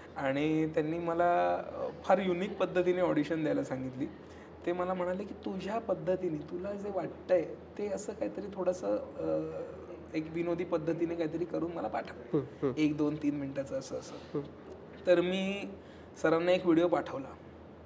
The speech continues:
Speaker 1: ती तीन साडेतीन मिनिटाचा, माझं, माझं इम्प्रोव्हाइज करून काहीतरी काहीतरी, पण माझं पोट त्याच्याने भरलं नाही.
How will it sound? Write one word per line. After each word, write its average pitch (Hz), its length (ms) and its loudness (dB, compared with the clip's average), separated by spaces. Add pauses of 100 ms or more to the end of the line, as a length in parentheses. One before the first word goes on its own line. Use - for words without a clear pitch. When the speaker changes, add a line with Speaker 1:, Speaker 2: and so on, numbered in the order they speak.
(280)
Speaker 1:
ती 156 140 2 (120)
तीन 151 140 0
साडेतीन 135 380 -2
मिनिटाचा, 131 420 -8 (360)
माझं, 143 220 0
माझं 143 200 2
इम्प्रोव्हाइज 139 460 0
करून 135 280 -6
काहीतरी 123 260 -10
काहीतरी, - 300 -14 (640)
पण 165 80 6
माझं 165 260 2
पोट 180 240 6
त्याच्याने 175 320 -2
भरलं 139 360 2
नाही. - 120 -8